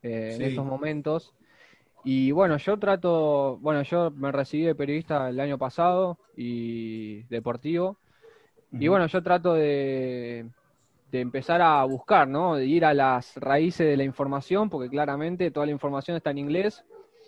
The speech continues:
Speaker 1: Por suerte, Ivo, que es mi compañero, eh,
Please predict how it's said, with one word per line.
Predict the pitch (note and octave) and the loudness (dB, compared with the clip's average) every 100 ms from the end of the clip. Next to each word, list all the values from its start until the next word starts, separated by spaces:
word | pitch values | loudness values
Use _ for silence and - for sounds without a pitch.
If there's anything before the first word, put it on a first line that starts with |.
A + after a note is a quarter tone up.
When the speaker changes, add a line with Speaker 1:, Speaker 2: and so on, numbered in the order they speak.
| _ - | _ -4
Speaker 1:
Por | C3+ B2+ | -4 0
suerte, | E3 D#3+ D#3+ C#3+ C3+ C3 B2+ B2+ _ | -2 0 0 0 0 -2 -4 -6 _
Ivo, | E3 E3+ C#3 | 0 2 2
que | C#3 | 0
es | C#3+ | -2
mi | C#3 | -4
compañero, | C#3 C#3+ D3+ E3 E3 E3 _ - - - _ | -2 -2 -2 0 -2 -4 _ -20 -20 -20 _
eh, | B2 B2 B2 B2 | -2 0 2 0